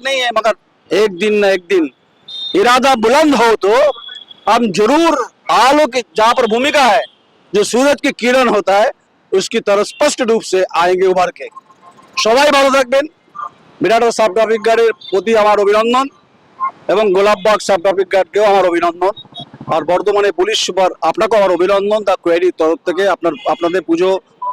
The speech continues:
খুব কঠিন থাকবে, আপনাদের নিয়ন্ত্রণ করতে হবে, কোনো ঘটনা না ঘটে, ট্রাফিক নিয়ন্ত্রণ। সবাই ভালো থাকবেন। আপনাদের পরিবার আছে জানি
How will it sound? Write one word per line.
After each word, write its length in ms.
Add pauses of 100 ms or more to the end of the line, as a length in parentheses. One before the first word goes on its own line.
(140)
খুব 140 (800)
কঠিন 320
থাকবে, 280
আপনাদের 400
নিয়ন্ত্রণ 360
করতে 220
হবে, 160 (680)
কোনো 180
ঘটনা 340
না 140
ঘটে, 260 (580)
ট্রাফিক 300
নিয়ন্ত্রণ। 380 (120)
সবাই 280
ভালো 200
থাকবেন। 300 (120)
আপনাদের 340
পরিবার 340
আছে 240
জানি 260